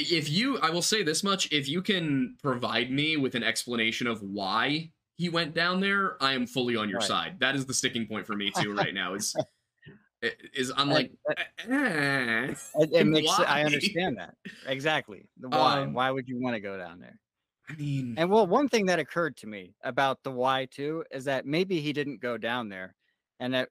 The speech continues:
Speaker 2: uh, for a while there, I was playing around with this theory that maybe he died further up by B-, or
Speaker 1: Mm-hmm.
Speaker 2: further, yeah, further up by Bee Creek and more on the walls of the c-, of the caldera
Speaker 1: Mm-hmm.
Speaker 2: that is Crater Lake. And then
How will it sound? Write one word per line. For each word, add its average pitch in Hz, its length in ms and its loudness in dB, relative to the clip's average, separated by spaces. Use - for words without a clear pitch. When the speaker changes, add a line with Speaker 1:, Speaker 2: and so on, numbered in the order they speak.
Speaker 2:
uh, 135 100 -4
for 165 200 2
a 160 40 8
while 196 260 6
there, 160 180 4
I 139 40 2
was 139 140 -4
playing 156 180 -4
around 143 180 -2
with 135 100 -6
this 120 240 -10
theory 139 300 -2
that 107 140 -6
maybe 139 320 -4
he 127 140 -6
died 117 480 0
further 156 500 0
up 139 200 -2
by 139 200 0
B-, 139 200 -12
or 131 120 -6
Speaker 1:
Mm-hmm. 139 80 -2
Speaker 2:
further, 117 420 -2
yeah, 175 100 0
further 165 360 2
up 151 220 2
by 123 220 -2
Bee 117 160 -8
Creek 117 420 -8
and 131 200 -2
more 143 340 4
on 135 240 -2
the 113 420 -8
walls 135 480 2
of 113 100 -12
the 110 120 -12
c-, - 160 -20
of 120 180 -6
the 107 120 -6
caldera 131 840 -2
Speaker 1:
Mm-hmm. 117 240 -6
Speaker 2:
that 127 160 -4
is 123 340 -6
Crater 131 300 -2
Lake. 131 300 -4
And 139 180 -2
then 131 280 0